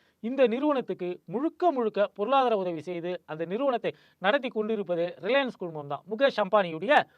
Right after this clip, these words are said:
குழுமம் தான். இந்தியாவுடைய வெளியுறவு கொள்கைக்கு ஆலோசனைகளை சொல்லக்கூடிய அரசு சாரா நிறுவனமாக இந்த ஓ ஆர் எஃப் செயல்படுகிறது. நிறைய தொழில் நிபுணர்களை அழைத்து வந்து சர்வதேச அரங்கில கருத்தரங்கங்களை நடத்துகிறார்கள்.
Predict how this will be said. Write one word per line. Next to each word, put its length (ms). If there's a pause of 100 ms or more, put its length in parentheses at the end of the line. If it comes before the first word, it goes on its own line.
(100)
குழுமம் 340
தான். 160 (400)
இந்தியாவுடைய 640 (100)
வெளியுறவு 420
கொள்கைக்கு 580 (360)
ஆலோசனைகளை 560
சொல்லக்கூடிய 720
அரசு 380
சாரா 320
நிறுவனமாக 540 (360)
இந்த 460
ஓ 180
ஆர் 200
எஃப் 120
செயல்படுகிறது. 760 (340)
நிறைய 340
தொழில் 300
நிபுணர்களை 500
அழைத்து 320
வந்து 240 (380)
சர்வதேச 500
அரங்கில 420
கருத்தரங்கங்களை 720
நடத்துகிறார்கள். 560